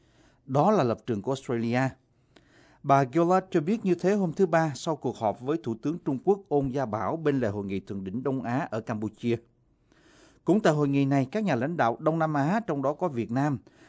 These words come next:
đã quyết định yêu cầu Trung Quốc bắt đầu các cuộc đàm phán chính thức càng sớm càng tốt về việc soạn thảo một hiệp ước có tính chất cưỡng hành để giải quyết những vụ tranh chấp ở Biển Đông.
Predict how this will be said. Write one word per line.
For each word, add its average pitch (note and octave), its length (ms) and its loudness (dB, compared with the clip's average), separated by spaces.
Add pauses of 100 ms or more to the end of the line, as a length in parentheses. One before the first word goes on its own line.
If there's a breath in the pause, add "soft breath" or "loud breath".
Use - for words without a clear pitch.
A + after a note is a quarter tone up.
(120)
đã B2+ 180 0
quyết A3+ 160 -4
định C3+ 220 0 (120)
yêu F#3 260 6
cầu A#2+ 300 0
Trung E3+ 240 0
Quốc A#3 200 -4
bắt G#3 140 -2
đầu C3 160 0
các F#3 220 -6
cuộc - 240 -8
đàm A#2+ 180 -2
phán D3+ 260 -4 (100)
chính G3 160 0
thức B3+ 180 -2 (200)
càng A#2+ 140 -2
sớm - 200 -4
càng G#2 180 -8
tốt D3 240 0 (600 soft breath)
về C#3+ 100 4
việc C3+ 200 2
soạn A#2+ 360 0
thảo A2 240 -2
một E3 200 -4
hiệp A#2+ 260 -2
ước G3 220 6
có G#3+ 80 0
tính G#3 200 -6
chất A#3 240 -6
cưỡng D3 220 -2
hành B2 300 0
để A2+ 100 0
giải B2 220 0
quyết G#3 240 -6
những D#3+ 140 -6
vụ B2 120 -2
tranh B2 240 -2
chấp G3 220 -4
ở A2 140 -8
Biển A2+ 220 -4
Đông. C3+ 200 2